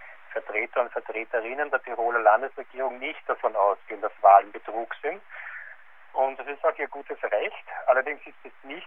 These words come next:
ihr Recht, mir praktisch dadurch die Möglichkeit der Artikulation als Künstler im Rahmen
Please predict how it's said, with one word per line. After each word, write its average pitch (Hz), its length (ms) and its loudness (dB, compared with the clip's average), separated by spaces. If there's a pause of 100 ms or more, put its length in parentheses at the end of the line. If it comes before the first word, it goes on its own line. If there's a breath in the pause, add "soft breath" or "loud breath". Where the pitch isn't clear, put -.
ihr 175 140 -2
Recht, - 500 -4
mir 131 240 -6
praktisch - 760 2 (480 loud breath)
dadurch 131 280 -6
die 131 80 -14
Möglichkeit 127 680 0 (160)
der 123 320 6 (280)
Artikulation 123 1000 2
als 127 220 -6
Künstler 147 600 -6
im 120 140 -10
Rahmen 120 520 6